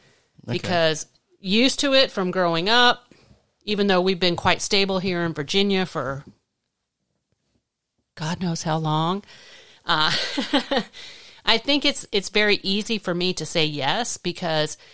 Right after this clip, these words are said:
Speaker 2: I've experienced these different countries and cultures, and I can see myself living in all of these different areas.
Speaker 1: Okay.
Speaker 2: I don't think it would be hard for me to adjust.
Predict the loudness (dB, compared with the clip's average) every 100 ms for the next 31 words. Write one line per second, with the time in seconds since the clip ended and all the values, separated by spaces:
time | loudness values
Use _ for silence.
0 | -20 -20 0 0 2 -2 -4 -4 -2 0
1 | -2 -2 -6 -6 -4 -4 -6 -6 -4 -4
2 | -4 -4 -6 -6 -8 -6 -8 -8 -6 -4
3 | -2 -2 -2 -4 -4 -4 -4 -4 -4 -4
4 | -2 -2 -2 -2 -2 -2 -4 -2 0 -2
5 | -4 -8 -8 -6 -4 -6 -6 -10 -12 -10
6 | -12 -12 -14 -14 -14 -16 -14 -16 -18 _
7 | _ -8 -8 -8 -14 _ 0 2 2 0
8 | -2 -2 -2 -2 -2 2 4 4 0 -6
9 | -4 -4 -6 -8 -8 -8 -8 -4 -4 -2
10 | -4 -6 -8